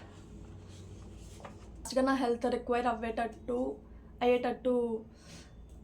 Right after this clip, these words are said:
మీకేమైనా టిప్స్ తెలిస్తే నాకు కామెంట్ సెక్షన్లో కామెంట్ చేయండి. ఇప్పుడు సీజన్ చేంజింగ్ కదా, రెయినీ సీజన్ కదా, వైరల్ ఫీవర్స్ ఎక్కువగా అందరికీ వస్తూనే ఉంటాయి. మా అన్నయ్యకి వైరల్ ఫీవర్, నాకు వైరల్ ఫీవరే.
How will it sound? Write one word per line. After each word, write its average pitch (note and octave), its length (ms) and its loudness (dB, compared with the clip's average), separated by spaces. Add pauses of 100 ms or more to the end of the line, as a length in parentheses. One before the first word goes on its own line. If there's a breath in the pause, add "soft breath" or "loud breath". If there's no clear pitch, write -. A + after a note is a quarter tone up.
(160)
మీకేమైనా C4+ 400 6
టిప్స్ - 340 0
తెలిస్తే C4+ 360 6
నాకు C4+ 220 4
కామెంట్ A#3+ 320 2
సెక్షన్లో B3 400 2
కామెంట్ A#3+ 460 0
చేయండి. A3+ 460 0 (460)
ఇప్పుడు C4+ 600 4 (300)
సీజన్ D4 580 6
చేంజింగ్ C#4 360 6
కదా, A#3+ 380 2
రెయినీ B3+ 340 6
సీజన్ A#3+ 380 2
కదా, A3+ 300 2
వైరల్ A#3+ 320 2
ఫీవర్స్ C#4 340 2
ఎక్కువగా C4 320 2
అందరికీ A#3+ 380 2
వస్తూనే A#3+ 420 2
ఉంటాయి. A3+ 600 0 (1080 loud breath)
మా A#3+ 100 8
అన్నయ్యకి C4+ 480 6
వైరల్ C#4 380 6
ఫీవర్, C#4+ 760 2
నాకు A#3+ 340 2
వైరల్ B3 340 4
ఫీవరే. A#3+ 540 0